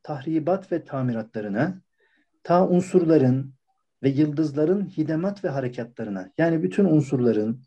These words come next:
ateş gibi, toprak gibi veya elementler, diğer elementlerin veya diğer yıldızların hem hizmetlerine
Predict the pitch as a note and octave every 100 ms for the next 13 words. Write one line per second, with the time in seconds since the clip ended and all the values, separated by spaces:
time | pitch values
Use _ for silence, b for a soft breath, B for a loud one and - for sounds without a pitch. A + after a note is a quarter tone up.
0 | _ _ _ - C#3 D3+ C#3 - B2+ B2
1 | A#2+ C3 B2+ D3 C#3+ - A2+ A2+ A#2+ -
2 | b b - C3+ C3 C3+ C#3+ C#3 C3+ B2+
3 | B2+ A#2+ A#2 A#2+ B2 B2+ A#2 A2 G#2 G#2
4 | G2 G2+ - _ _ - C#3 C3 B2+ C#3
5 | C#3 - B2 B2+ A#2 B2 G#2+ A#2 D#3 D3
6 | F#3+ - D3+ D3+ C#3+ C#3+ B2 A#2 C3+